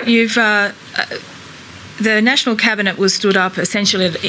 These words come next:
in the middle of the response or at the commencement of the response phase, and you've, um, just addressed your remarks, uh, your evidence to, uh, the response phase of a national natural disaster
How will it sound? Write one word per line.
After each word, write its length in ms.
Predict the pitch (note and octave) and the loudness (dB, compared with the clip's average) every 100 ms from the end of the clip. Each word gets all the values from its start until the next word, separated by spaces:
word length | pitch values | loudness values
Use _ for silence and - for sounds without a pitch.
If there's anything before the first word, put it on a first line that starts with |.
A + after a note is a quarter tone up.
| B2+ | -2
in 240 | G#3+ C#4+ A#3+ | 0 2 4
the 80 | |
middle 260 | A3 G#3 F#3+ | 4 4 2
of 100 | F#3+ | 2
the 80 | G3 | 2
response 580 | G3 - F#3 E3+ E3+ - | 0 0 -2 -2 0 0
or 120 | F#3 | 0
at 80 | F#3 | 0
the 60 | |
commencement 460 | F#3 G3+ F#3+ - F#3+ | 0 0 0 0 0
of 100 | F#3+ | 0
the 80 | G3 | 0
response 540 | G3 - G#3 G3 F#3 | 0 0 0 2 0
phase, 600 | - F3+ F3+ F3+ F#3 G3+ | -2 -2 -2 0 0 2
and 160 | G3+ G3 | 2 4
you've, 400 | F#3+ F#3 F#3 - - | 4 4 4 0 0
um, 260 | F#3 F#3 - | 0 0 -2
just 240 | G#3 G3+ | -2 -2
addressed 400 | F#3+ G3+ G3 F#3+ | 0 2 2 2
your 120 | G3 | 2
remarks, 680 | F#3+ F#3 F#3 F#3 - - - | 2 2 2 2 0 -2 -4
uh, 160 | - F3+ - | -4 -6 0
your 260 | G3 F3+ - | 0 2 0
evidence 480 | G3 F#3+ F#3 F3 - | 2 2 0 0 0
to, 480 | - F#3+ F#3 F3+ F#3+ - - - | 2 4 4 2 -2 -8 -12 -8
uh, 300 | - F#3+ F3+ | 0 2 2
the 160 | F3+ G3 | 0 0
response 460 | F#3 F3+ G3+ F#3 F#3 | 0 0 0 0 2
phase 420 | G3 F#3+ F3+ F#3 | 2 2 2 0
of 80 | F#3+ | 0
a 40 | |
national 720 | F#3+ F#3 F#3+ G3+ F#3 F#3 F3 | 2 2 2 0 0 0 0
natural 400 | G3 G3 - G3+ | 2 2 0 -2
disaster 720 | F#3+ F#3+ F#3 F#3 - F3 F3 | -2 0 2 2 0 -2 -2